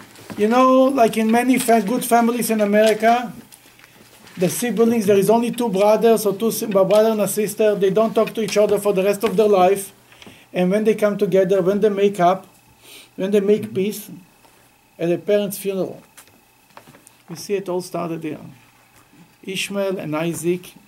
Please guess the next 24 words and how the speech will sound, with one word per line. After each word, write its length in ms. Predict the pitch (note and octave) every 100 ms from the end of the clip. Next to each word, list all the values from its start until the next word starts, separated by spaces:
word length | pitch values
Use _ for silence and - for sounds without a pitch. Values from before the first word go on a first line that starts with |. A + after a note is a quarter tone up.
| _
were 160 | C#3+ C#3
not 440 | C#3+ D#3+ E3 - - _ _ _ _
together, 640 | F3 D#3+ G#3+ F3+ D#3+ D#3 E3+ - - _ _
were 100 | -
not 220 | F#3+ G#3+ G#3+
on 100 | F#3
the 80 |
same 260 | D#3 G3+ F#3+
page, 340 | - G3 E3+
let's 160 | D#3+ -
put 200 | - E3
it 120 | D#3
this 200 | F#3+ G3
way, 220 | D3+ D3+ D3+ - - _ -
until 320 | D#3 D3 F3+
this 200 | E3+ E3
story, 420 | - - D3+ D3 - _
until 340 | F3 C#3+ G3+ G3
Abraham's 400 | F#3 E3+ D#3 C3+
death. 260 | C#3+ - - _
Page 260 | G#3 G#3 F#3
one 240 | F#3+ A3
thirteen, 460 | G#3 F#3+ - E3 - - _ - - _ -
number 1300 | F3+ G3+ F#3+ G3+ G3+ F#3+ F#3+ F#3+ F#3+ F#3+ F3+ F3